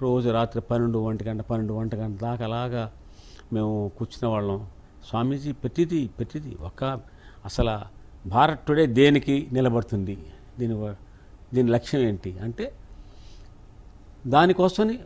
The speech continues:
ఒక వారం రోజులు చర్చ చే-, చేయడం జరిగింది. వారం రోజుల తర్వాత స్వామీజీ వారి మనసులో ఉన్న తపన ఏంటంటే, అది చివరికి ఫైనలైజ్ అయింది. ఏమిటది?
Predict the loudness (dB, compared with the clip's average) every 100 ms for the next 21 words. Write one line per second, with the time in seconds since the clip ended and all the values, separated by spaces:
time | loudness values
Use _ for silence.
0 | -8 -4 -2 -4 -4 0 2 2 2 2
1 | 2 -2 -2 -6 -6 -4 -2 -2 -6 -8
2 | -14 -16 -18 -20 -16 0 2 2 4 4
3 | 6 6 4 4 -2 -2 -8 -20 -20 -14
4 | -2 0 4 2 2 2 2 2 2 -2
5 | 2 2 4 2 0 0 2 4 2 0
6 | -2 -4 -6 -8 -16 -20 -20 -20 -20 -20
7 | -20 -20 -20 -20 -20 4 6 6 2 -6
8 | -20 -20 -20 -6 2 2 2 -8 -10 -10
9 | 0 2 4 2 0 -6 -6 -2 -2 0
10 | -2 -4 -6